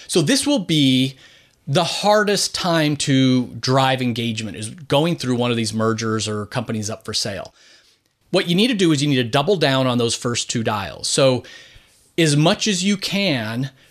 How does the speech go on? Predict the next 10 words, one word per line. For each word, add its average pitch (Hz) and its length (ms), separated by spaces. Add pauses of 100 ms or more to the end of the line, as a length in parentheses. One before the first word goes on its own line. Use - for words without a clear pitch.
(260)
push - 420
those 160 280
growth 139 520
opportunities. 135 840
If 131 120
you've 123 120
still 185 280
got 185 340
budget 135 440 (380)
for 151 460